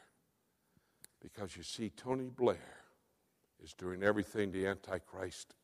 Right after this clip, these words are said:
will do. Now, he could be, the, I don't know if he is, he could be. But I'll tell you this, he's a perfect prototype for who will come to power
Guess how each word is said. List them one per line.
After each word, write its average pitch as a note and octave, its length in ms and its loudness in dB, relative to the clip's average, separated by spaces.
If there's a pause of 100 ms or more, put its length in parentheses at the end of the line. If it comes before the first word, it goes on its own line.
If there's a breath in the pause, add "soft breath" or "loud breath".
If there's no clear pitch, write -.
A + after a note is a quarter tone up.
(260)
will F#2 240 2
do. E2 260 -6 (920 soft breath)
Now, B2 220 4
he D3 120 8
could A#3+ 380 4
be, G#2+ 140 4
the, F#2 160 0
I E3+ 100 8
don't B3 240 0
know A3+ 160 0
if - 140 2
he G2+ 180 4
is, F#2+ 200 4
he C#3 120 6
could - 340 -6
be. D#2 320 -6 (1000 loud breath)
But - 140 -8
I'll E3+ 100 8
tell F#3 200 6
you E3 160 6
this, D3+ 380 2 (320 soft breath)
he's C#3+ 260 8
a G#2+ 160 2 (140)
perfect - 580 4 (280)
prototype A2+ 1000 4 (1700)
for - 160 -6
who F#2+ 160 8
will F2+ 100 10
come F2+ 260 2
to D#2 100 -2
power - 480 2